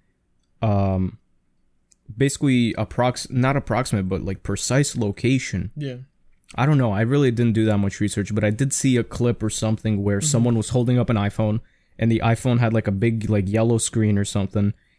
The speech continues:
Speaker 1: And
Speaker 2: Mm-hmm.
Speaker 1: it's, it showed an arrow, kinda like a compass saying, like, "Oh, it's gonna be over there, but to your right," you know?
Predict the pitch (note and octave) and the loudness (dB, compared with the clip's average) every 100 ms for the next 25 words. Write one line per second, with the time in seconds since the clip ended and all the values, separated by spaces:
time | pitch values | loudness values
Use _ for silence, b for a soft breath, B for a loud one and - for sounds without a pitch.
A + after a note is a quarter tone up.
0 | _ A#2 G#2+ G#2+ G#2+ - A#2+ - - A#2+ | _ 0 2 2 0 -2 -4 -2 0 2
1 | A#2+ B2 B2+ C#3 A2 G2+ C3+ - A2 G#2+ | 2 2 2 2 2 0 -2 0 0 2
2 | G#2+ - - A2+ G#2+ G2+ - G#2 G2+ G2+ | -2 -4 -2 -2 0 -4 -4 -2 -2 -2
3 | - C#3 G#2+ - A2 A2+ A2+ A2+ D3 G#2 | 0 0 0 0 0 2 0 0 0 0
4 | G2+ - A#2 A2 A#2+ A#2 - G2+ A2 | -2 -2 0 2 2 0 0 0 0